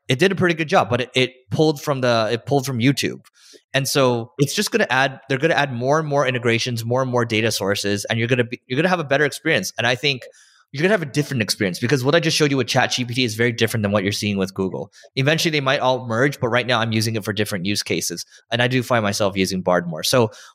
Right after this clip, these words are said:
we just wanted to call a few things out because this stuff is changing rapidly, and it would not be in your best interest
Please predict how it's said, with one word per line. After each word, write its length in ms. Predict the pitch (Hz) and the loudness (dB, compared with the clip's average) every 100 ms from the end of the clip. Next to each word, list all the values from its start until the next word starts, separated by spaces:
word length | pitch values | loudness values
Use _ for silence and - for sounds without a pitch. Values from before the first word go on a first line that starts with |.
| 147 | 0
we 80 | |
just 160 | 175 214 | 0 2
wanted 160 | 220 175 | 0 0
to 60 | |
call 200 | 165 151 | 0 0
a 40 | 120 | 0
few 180 | 139 | -2
things 280 | 131 143 131 - _ - | -2 0 -2 -6 _ -4
out 320 | 104 135 170 - - | 0 0 0 -8 -8
because 480 | 123 127 113 107 - - | 0 2 2 0 -6 0
this 120 | 120 | 0
stuff 180 | 127 117 | 2 0
is 100 | 113 | 0
changing 380 | - 117 110 107 | 0 0 0 0
rapidly, 560 | 101 104 123 147 156 - - - | 0 0 0 2 0 -6 -16 -4
and 180 | 117 117 | 0 2
it 100 | 123 | 2
would 180 | 123 120 - | 2 0 -10
not 280 | 123 143 170 - - | 0 2 0 -2 -2
be 500 | 135 131 123 117 _ _ | 2 2 0 -4 _ _
in 440 | 131 127 120 117 107 | 0 2 2 -2 -6
your 300 | 117 135 151 | -2 0 0
best 260 | 135 120 - | 0 -2 -2
interest 560 | 117 - 95 110 - | -2 0 2 0 -2